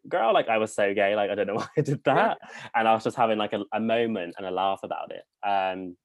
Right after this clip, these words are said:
Speaker 1: so yeah, I think just do what works for you. Like, you don't owe anyone the full story if you don't wanna tell them the full story. But
Speaker 2: Yeah.
Speaker 1: if you do, then that's great also. Like,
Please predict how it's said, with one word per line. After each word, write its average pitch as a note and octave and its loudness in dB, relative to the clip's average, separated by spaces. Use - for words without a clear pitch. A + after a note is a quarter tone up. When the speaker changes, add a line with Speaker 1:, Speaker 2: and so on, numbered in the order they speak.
Speaker 1:
so - -8
yeah, B2 4
I G2+ 2
think A#2+ -8
just - -8
do B2+ 0
what C#3 0
works B2 -2
for A2+ -10
you. G2+ -2
Like, F#2 -2
you C3 -2
don't C#3 2
owe B2 0
anyone G2+ -6
the G2+ -14
full G2+ -10
story F#2 -4
if F#2 -12
you F#2+ -8
don't F#2 -4
wanna F#2 -12
tell F#2+ -10
them F2 -12
the F#2+ -12
full - -12
story. - -12
But A2 -10
Speaker 2:
Yeah. - -4
Speaker 1:
if C3 -8
you B2+ -14
do, A2+ -4
then G#2 -4
that's G2+ -4
great - -6
also. F2+ -10
Like, - -14